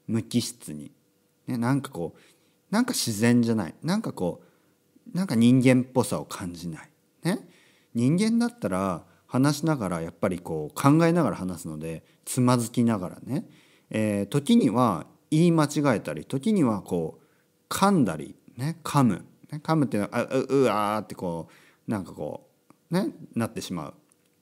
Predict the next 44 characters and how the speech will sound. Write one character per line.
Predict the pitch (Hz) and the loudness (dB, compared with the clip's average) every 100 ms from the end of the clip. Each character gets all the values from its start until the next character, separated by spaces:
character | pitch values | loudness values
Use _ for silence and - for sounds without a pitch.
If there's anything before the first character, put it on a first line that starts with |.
| _ | _
う。 | 139 | -6
ね。 | 143 - _ _ | -6 -8 _ _
あ | - - | -14 -6
と | 90 | -4
は、 | 80 - _ _ _ - | -6 -10 _ _ _ 0
生 | 123 143 175 | 6 8 8
麦、 | 151 135 | 6 6
生 | 131 131 135 135 127 - 131 143 175 | 6 4 4 4 2 0 2 6 6
麦、 | 180 160 135 | 6 6 6
生 | 127 135 143 | 6 6 6
米、 | 135 | 6
生 | 123 123 139 | 8 6 6
卵 | 160 143 110 87 | 6 4 4 0
み | 73 | -4
た | |
い | - - _ _ _ _ _ _ _ _ _ - | -12 -18 _ _ _ _ _ _ _ _ _ -8
な。 | 147 | -8
ね、 | |
早 | 143 143 151 | 2 4 4
口 | - - | 0 0
言 | - | 0
葉 | - 92 | 0 -2
言 | 82 | -6
う | 80 | -8
と | 82 80 - | -10 -8 0
噛 | 156 | 4
む | 131 | 4
で | 80 | 2
し | - | -4
ょ？ | - - - _ _ _ _ _ _ _ - | -6 -6 -10 _ _ _ _ _ _ _ -2
生 | 107 110 143 | 2 6 8
麦、 | 160 127 104 98 | 8 6 4 0
生 | 90 98 117 135 | 0 2 4 6
米、 | 117 98 87 | 4 0 -2
生 | 82 101 123 | -2 0 0
卵 | 139 135 117 95 - | 2 2 2 -2 -10
っ | - | -14
て | - | -18
知 | |
っ | - | -6
て | 113 | -6
ま | |
す | - | -6
か？ | - 104 | -10 -10